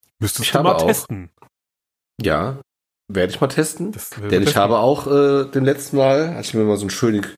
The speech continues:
Speaker 2: schönes, äh, Honigtoast geschmiert habe,
Speaker 1: Oh, da auch
Speaker 2: hab ich
Speaker 1: Salz.
Speaker 2: mir auch, da hab ich mir auch so ein bisschen mehr Salz mal so drüber, drüber geworfen.
Speaker 1: Das ist aber auch gut.
Speaker 2: Das, ja, das war gut.
Speaker 1: Das ist gut. Salz tendenziell,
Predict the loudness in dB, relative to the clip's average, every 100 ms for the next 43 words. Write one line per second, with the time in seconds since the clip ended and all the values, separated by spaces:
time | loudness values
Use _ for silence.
0 | _ -2 0 2 0 -2 0 2 4 2
1 | 0 -2 2 2 2 -6 -10 -2 0 0
2 | -2 -6 -14 _ -6 -4 0 0 -2 0
3 | -2 -2 -6 -10 _ _ _ -10 -10 -8
4 | -8 -6 -2 0 2 2 2 0 -12 _
5 | _ _ _ _ _ 0 2 4 2 4
6 | 4 4 4 4 4 4 4 4 2 2
7 | 2 2 0 -6 0 2 4 4 2 0
8 | -8 _ -8 -4 -4 -4 -6 -6 -10 -12
9 | _ _ _ _ 2 2 2 0 0 2
10 | 2 -2 _ _ _ -16 -12 -10 -12 -14
11 | _ _ _ -20 -6 0 0 2 2 4
12 | 2 2 4 6 4 2 2 4 2